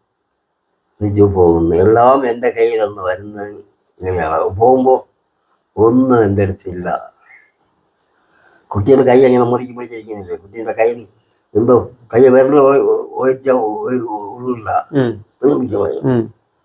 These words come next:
Speaker 1: കുട്ടീൻ്റെ കയ്യിൽ എന്തോ കിട്ടിയിട്ടുണ്ട്. അത് നമ്മൾ കിട്ടിയാലേ നമ്മൾ കെട്ടിക്കാമെന്നല്ലാതെ അല്ലാതെ ഒന്നുമില്ല, നമുക്കൊന്നും കിട്ടിയിട്ടില്ല.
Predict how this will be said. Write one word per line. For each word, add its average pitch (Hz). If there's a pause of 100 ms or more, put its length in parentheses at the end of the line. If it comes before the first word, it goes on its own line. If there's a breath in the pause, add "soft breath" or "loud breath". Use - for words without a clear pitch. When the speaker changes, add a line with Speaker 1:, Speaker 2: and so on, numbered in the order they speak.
(880 soft breath)
Speaker 1:
കുട്ടീൻ്റെ 123
കയ്യിൽ 117
എന്തോ 110 (100)
കിട്ടിയിട്ടുണ്ട്. 92 (960)
അത് 123
നമ്മൾ 139 (120)
കിട്ടിയാലേ 131 (100)
നമ്മൾ 120
കെട്ടിക്കാമെന്നല്ലാതെ 110 (1040)
അല്ലാതെ 95
ഒന്നുമില്ല, 87 (120)
നമുക്കൊന്നും 95
കിട്ടിയിട്ടില്ല. 87